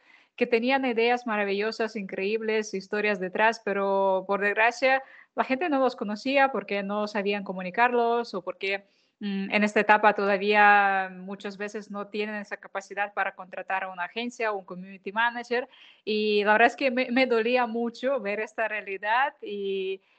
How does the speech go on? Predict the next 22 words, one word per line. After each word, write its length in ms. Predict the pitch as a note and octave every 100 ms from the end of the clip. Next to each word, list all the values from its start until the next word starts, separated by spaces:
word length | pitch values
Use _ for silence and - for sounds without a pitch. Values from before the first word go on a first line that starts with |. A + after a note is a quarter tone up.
| _
y 80 | -
dije, 260 | G3 G#3 G3
"No 140 | F#3
sé, 220 | G3 F3 -
esto 300 | G3 G3 G#3+
hay 140 | G3+ G3+
que 140 | G#3
cambiar, 420 | G3+ G3 G3 A#3
esto 180 | A#3 A3
no 140 | G#3
puede 220 | G#3 G#3 G3+
seguir 320 | A3 G#3+ G3+
así", 580 | G3+ - B3+ D#4 F4 -
y 600 | G#3 G3+ G3 F#3+ F#3+ F#3+ F#3+
así 300 | G3+ A#3 B3
nace 300 | G#3 G#3+ G#3
Platagonistas, 760 | G3 G3 F3 F3 E3+ - D#4 -
sí, 200 | G3+ A#3+
es 120 | G#3+
un 120 | G3
proyecto 420 | G3 G3+ G#3 G3+
formativo 720 | - G#3 G3 G3 B3 D4+ F#4